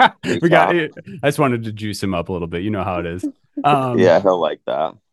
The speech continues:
Speaker 1: <laughs> Uh, he actually wanted me to ask you to bring up, uh, uh, the Milk Dud prop bet. Can you tell us about that?
Speaker 2: Oh, wow. Yeah, that was a good one. Uh, we were playing my home game. This was just last week, the other night. And, um, one time when I was, like, I don't know,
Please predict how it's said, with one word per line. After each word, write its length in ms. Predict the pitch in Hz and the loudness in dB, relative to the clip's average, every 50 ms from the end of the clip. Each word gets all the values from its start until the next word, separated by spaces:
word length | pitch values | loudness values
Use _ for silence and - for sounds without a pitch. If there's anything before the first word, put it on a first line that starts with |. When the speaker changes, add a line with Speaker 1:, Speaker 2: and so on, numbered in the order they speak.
| _ - | _ -4
Speaker 1:
<laughs> 1120 | 175 - - 180 147 143 - - 240 202 - - 202 - 160 - - - - - - - | 0 2 2 2 2 2 0 -2 -2 -2 -2 -2 -2 -2 -4 -6 -10 -16 -20 -20 -6 -2
Uh, 220 | - 143 131 120 117 | 0 0 0 0 -2
he 180 | 113 185 208 | 0 0 2
actually 420 | 190 175 170 - - 175 165 151 143 | 2 2 0 0 -2 -2 -2 -2 0
wanted 260 | 135 139 139 139 139 | 0 0 2 2 2
me 180 | 139 143 139 | 0 0 0
to 160 | 135 - 147 107 | -2 -2 -4 -2
ask 320 | 120 123 131 127 - - | 0 -2 -2 -2 -4 -6
you 60 | 147 | -6
to 80 | 123 120 | -6 -6
bring 280 | 113 123 123 123 127 | -4 -2 -2 -2 0
up, 160 | 120 120 117 - - - | -2 -4 -4 -8 -12 -12
uh, 160 | 113 101 101 - | -10 -8 -6 -4
uh, 100 | 127 120 | -4 -4
the 180 | 120 113 113 101 | -2 -2 -2 0
Milk 400 | 107 107 120 127 135 135 - 110 | 0 0 0 0 0 -2 -4 -4
Dud 260 | 107 92 87 87 85 | -4 -4 -4 -6 -6
prop 260 | - 101 90 90 - | -6 -4 -4 -4 -4
bet. 160 | - 92 90 - | -6 -6 -6 -4
Can 100 | 123 120 | -4 -4
you 80 | 139 | -4
tell 200 | 135 - 127 120 | -2 -2 -2 -2
us 100 | 120 113 | -2 -4
about 300 | 139 120 107 110 123 123 | -4 -4 -2 -2 -2 -2
that? 260 | 135 135 139 - - _ _ _ _ - | -2 -2 -2 -4 -6 _ _ _ _ -6
Speaker 2:
Oh, 140 | 110 117 98 | -4 -2 -2
wow. 240 | 82 76 73 73 67 | -2 0 -2 -2 -2
Yeah, 180 | 60 64 65 | -2 -4 -4
that 100 | 65 78 | -2 -2
was 140 | 92 92 85 | -4 -4 -6
a 40 | 85 | -8
good 180 | 78 92 95 90 | -6 -6 -6 -4
one. 220 | 82 62 76 98 _ _ _ - | -6 -8 -8 -10 _ _ _ -2
Uh, 440 | - 92 98 104 104 101 101 101 101 | 2 2 4 4 6 6 6 6 4
we 40 | 113 | 4
were 100 | 120 123 | 2 2
playing 180 | - 135 113 110 | 0 -2 -2 0
my 100 | 95 95 | -2 -2
home 200 | 110 104 104 113 | -2 -2 -2 -4
game. 180 | 110 110 113 | -6 -6 -6
This 160 | 107 107 - | -8 -8 -10
was 80 | - 98 | -12 -14
just 200 | 87 95 - - | -14 -12 -2 0
last 280 | 95 90 92 98 - - | 2 2 2 0 -2 -2
week, 240 | 95 95 92 90 - - | -2 -2 -2 -4 -2 0
the 80 | 87 | 2
other 160 | 90 90 90 | 2 2 2
night. 340 | 90 95 95 92 90 87 - - | 0 0 0 0 0 -2 -4 -4
And, 440 | - 82 90 87 85 85 85 85 82 | -4 -2 -2 -2 -2 -4 -8 -6 -2
um, 480 | 80 82 78 78 78 76 76 76 80 _ _ | 0 0 0 0 -2 -2 -4 -6 -10 _ _
one 140 | - - - | -6 -6 -2
time 160 | - 190 170 | 0 0 0
when 100 | 156 147 | 0 -2
I 60 | 131 | -2
was, 100 | 123 110 | -4 -4
like, 240 | 92 85 82 82 - _ _ _ - | -4 -4 -4 -4 -8 _ _ _ -4
I 80 | 80 90 | -4 -4
don't 100 | 87 82 | -2 -4
know, 240 | 76 73 82 98 | -4 -4 -4 -6